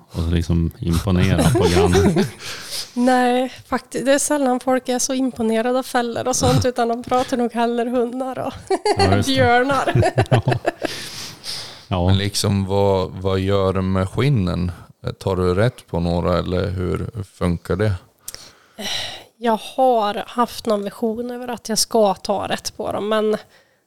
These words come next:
Speaker 2: de hamnar i frysen. Det blir gärna så. Så det har varit några skinnuppköpare som har,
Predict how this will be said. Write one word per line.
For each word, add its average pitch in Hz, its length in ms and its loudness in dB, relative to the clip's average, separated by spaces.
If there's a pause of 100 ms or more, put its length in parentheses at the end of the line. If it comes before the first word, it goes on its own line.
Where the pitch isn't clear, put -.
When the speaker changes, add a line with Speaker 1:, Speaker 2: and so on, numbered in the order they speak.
(220)
Speaker 2:
de 220 200 0
hamnar 190 440 -2
i - 40 -6
frysen. 214 540 -2 (600)
Det 226 280 -2
blir 220 360 0
gärna 202 420 -2
så. - 260 -4 (960)
Så 214 440 2
det 208 120 0
har 240 160 0
varit 247 420 2
några 214 340 0
skinnuppköpare 226 1000 -4
som 208 300 -2
har, 208 320 -4